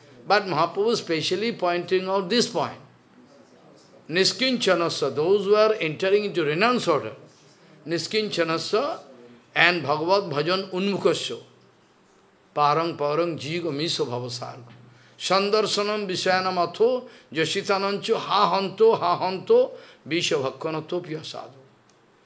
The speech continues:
That's why Mahaprabhu, Mahaprabhu was not in a position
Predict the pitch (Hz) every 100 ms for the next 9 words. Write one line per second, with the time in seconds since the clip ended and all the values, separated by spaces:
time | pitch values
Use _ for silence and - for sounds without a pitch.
0 | _ _ _ _ _ _ _ - 135 143
1 | - 165 165 180 170 131 131 - 147 151
2 | 151 156 - 117 127 135 143 139 143 151
3 | - - 185 202 - 147 143 165 208 220
4 | - 180 180 175 175 151 180 175 190 202
5 | 214